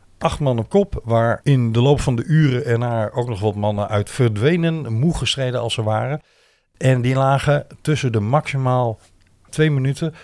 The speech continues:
en minimaal anderhalve minuut voor op een hele grote groep van vijfendertig man met Ocaña.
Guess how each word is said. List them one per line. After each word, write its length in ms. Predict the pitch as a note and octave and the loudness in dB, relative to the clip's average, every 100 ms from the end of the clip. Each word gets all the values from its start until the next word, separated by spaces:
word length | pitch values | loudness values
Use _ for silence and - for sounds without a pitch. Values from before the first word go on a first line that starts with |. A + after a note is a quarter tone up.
| - | -20
en 200 | - A2 | -6 -2
minimaal 480 | A#2+ D3 C#3 B2+ B2+ | 0 0 0 0 0
anderhalve 580 | C#3+ C#3+ A#2+ A#2+ B2+ A#2+ | 0 0 2 4 2 0
minuut 280 | A#2 B2 A#2 | -4 -4 -6
voor 420 | - A2+ B2+ C3+ | -4 -2 0 -2
op 260 | - A2+ - | -2 -2 -2
een 180 | G#2+ | -2
hele 280 | F#2 - C3 | -4 -2 -2
grote 280 | - B2 A2+ | 0 -4 -4
groep 280 | - C#3 - | -4 -4 -6
van 240 | - A2 | -4 -4
vijfendertig 560 | F2 A#2 A2+ A#2 G#2 F2 | 0 0 0 -2 -4 -4
man 260 | G2+ F#2+ F#2 | -2 -2 -4
met 180 | A#2 | -6
Ocaña. 580 | F#2+ - D#3 A2+ A#2+ D#3 | -8 -4 -2 0 -2 -4